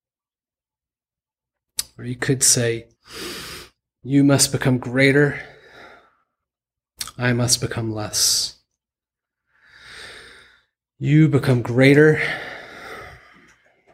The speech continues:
I become less. Or maybe even as you see the troubles of the world, you could join in this prayer and say, "God, you must increase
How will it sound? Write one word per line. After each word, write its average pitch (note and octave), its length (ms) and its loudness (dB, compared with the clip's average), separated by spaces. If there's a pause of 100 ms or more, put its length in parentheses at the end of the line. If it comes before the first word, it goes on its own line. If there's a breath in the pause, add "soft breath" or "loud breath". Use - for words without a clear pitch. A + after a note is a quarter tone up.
(760)
I B2+ 180 -4
become A#2 420 -6
less. - 720 -4 (1700)
Or C#3 100 0
maybe C#3+ 240 6
even D3 400 4
as B2+ 220 0
you D3 80 4
see - 240 2
the B2+ 100 -2
troubles C#3 720 0
of A#2 180 -10
the A#2+ 100 -6
world, B2+ 680 -6 (760)
you C3 240 -10
could C#3+ 200 2
join C3 280 0
in B2+ 120 0
this B2 160 0
prayer B2+ 260 -4
and B2 100 -6
say, A#2+ 160 -2
"God, C3+ 320 -4
you D3+ 280 2
must D#3 340 2
increase D3+ 960 0